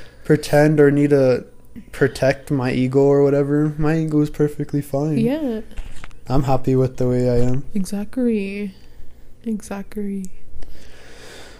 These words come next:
Speaker 1: Oh,
Speaker 2: So,
Speaker 1: sheesh.
Speaker 2: people flirt with Jaden all the time.
Speaker 1: Not even.
Speaker 2: All the time.
Speaker 1: So far from
Speaker 2: And he flirts with them back.
Speaker 1: What? With the gay guy?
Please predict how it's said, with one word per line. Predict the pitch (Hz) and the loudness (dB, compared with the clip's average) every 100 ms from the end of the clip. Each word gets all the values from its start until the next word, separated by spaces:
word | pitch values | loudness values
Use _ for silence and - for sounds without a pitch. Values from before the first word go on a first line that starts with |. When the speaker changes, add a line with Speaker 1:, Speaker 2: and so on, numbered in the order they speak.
| - - | -18 -2
Speaker 1:
Oh, | 151 151 | 2 2
Speaker 2:
So, | 147 - 226 175 151 | 0 4 8 8 6
Speaker 1:
sheesh. | 127 220 - - - | 4 0 0 0 4
Speaker 2:
people | 226 220 240 | 4 4 2
flirt | 240 | 4
with | 233 226 | 4 4
Jaden | 226 220 220 | 2 2 0
all | 196 196 | -2 -2
the | 196 | -2
time. | 208 196 208 254 214 175 180 - - | -4 -4 -2 -2 -2 -6 -12 -18 -12
Speaker 1:
Not | 165 160 147 | -4 0 0
even. | 127 120 120 | 0 -2 -2
Speaker 2:
All | 220 226 | 2 2
the | 220 | 0
time. | 226 196 165 180 | -4 -6 -6 -10
Speaker 1:
So | 190 - | -2 0
far | 143 147 143 | 4 4 4
from | - 143 139 | 4 2 4
Speaker 2:
And | 214 | 4
he | 202 | 4
flirts | 233 - 220 - | 2 2 -2 -2
with | - | -2
them | 233 220 | -2 0
back. | 226 233 233 247 - - - - - | -2 -6 -10 -14 -14 -14 -14 -6 -2
Speaker 1:
What? | 170 151 147 139 - | 4 8 10 8 4
With | 180 165 | 2 2
the | - 151 | 4 6
gay | 151 143 | 8 6
guy? | 147 143 147 | 6 4 2